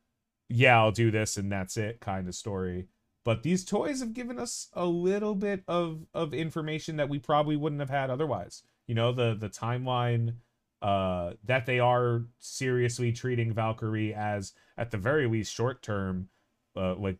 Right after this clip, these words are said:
King of Asgard. Uh, whether or not they stay on Earth, uh, or they go out into space with the Guardians,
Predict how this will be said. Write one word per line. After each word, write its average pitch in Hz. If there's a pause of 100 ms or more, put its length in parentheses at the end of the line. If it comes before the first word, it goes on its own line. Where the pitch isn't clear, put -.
(160)
King 120
of 107
Asgard. 104 (520)
Uh, 90
whether 131
or 131
not 131
they 117
stay 123
on 113
Earth, 139 (640)
uh, 101
or 120
they 113
go 120
out 120
into 117
space 110
with 95
the 98
Guardians, 165